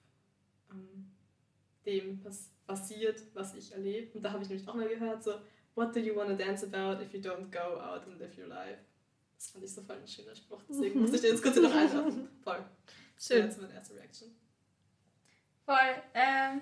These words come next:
Speaker 3: ich bin auch ein sehr nachtaktiver Mensch, was auch nicht immer gut ist, aber ich bin eigentlich auch, bei mir ist so, meine Kreativität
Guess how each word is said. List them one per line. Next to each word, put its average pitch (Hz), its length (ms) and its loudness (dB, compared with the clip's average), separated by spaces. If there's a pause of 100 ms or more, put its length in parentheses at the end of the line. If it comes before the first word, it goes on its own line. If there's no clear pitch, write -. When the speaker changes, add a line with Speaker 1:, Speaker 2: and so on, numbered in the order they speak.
(140)
Speaker 3:
ich - 140 -14
bin 285 100 -2
auch 285 140 8
ein 294 120 2
sehr 269 200 2
nachtaktiver 269 540 -6
Mensch, 262 340 -10 (560)
was 226 120 4
auch 240 180 6
nicht 285 140 2
immer 240 180 -4
gut 269 180 -2
ist, 359 260 0 (140)
aber 240 640 4 (1040)
ich - 320 -2 (500)
bin 190 640 -2
eigentlich 220 320 2
auch, 214 160 4 (180)
bei 208 60 -4
mir 233 180 4
ist - 160 -8
so, 226 360 6 (480)
meine 233 240 4
Kreativität 233 1200 0